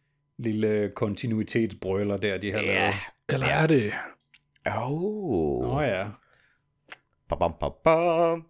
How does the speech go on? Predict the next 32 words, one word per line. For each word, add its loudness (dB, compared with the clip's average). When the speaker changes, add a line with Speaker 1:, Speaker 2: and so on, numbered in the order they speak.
Speaker 3:
Men 4
ja, 6
vi 2
har 8
ligesom 6
Speaker 2:
Øh. 8
Speaker 3:
etableret, 6
at 2
når -2
folk 2
dør 4
af 2
kniv, 4
øh, 2
i -2
det 4
her 4
univers, 2
øh, 2
det 2
her 4
filmiske 0
univers, 2
så 2
stivner 4
de 0
Speaker 2:
Ja. 2
Speaker 1:
Mm. 0
Speaker 3:
og, 2
og, 4
og -2
smiler. 2